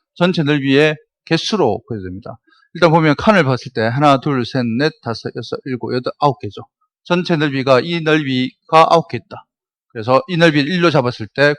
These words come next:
구분의 다 이걸로 볼 수 있겠죠. 구분의. 색칠하지 않은 부분은 하나, 둘, 셋, 넷, 다섯, 여섯. 넓이 일이 여섯 개 있다. 넓이가 육 된다. 이렇게 보시겠죠. 구분의 육.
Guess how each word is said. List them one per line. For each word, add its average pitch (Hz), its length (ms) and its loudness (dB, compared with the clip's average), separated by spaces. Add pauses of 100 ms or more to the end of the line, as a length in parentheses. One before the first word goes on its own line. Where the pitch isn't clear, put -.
구분의 160 340 -2
다 120 140 2
이걸로 107 300 -4
볼 107 160 -8
수 - 60 -18 (160)
있겠죠. 147 460 -8
구분의. 113 460 -4 (800)
색칠하지 214 420 6
않은 180 140 6
부분은 165 440 0
하나, 143 280 2
둘, 190 300 -2
셋, 131 180 -4
넷, 151 340 -2
다섯, - 260 -6
여섯. 110 300 -8 (100)
넓이 156 280 0
일이 165 260 -4
여섯 151 240 0
개 - 80 -12
있다. 104 280 -10 (180)
넓이가 131 300 0
육 127 160 -4
된다. 110 320 -10
이렇게 117 180 -6
보시겠죠. 104 340 -12 (880)
구분의 110 280 -12
육. 113 60 -20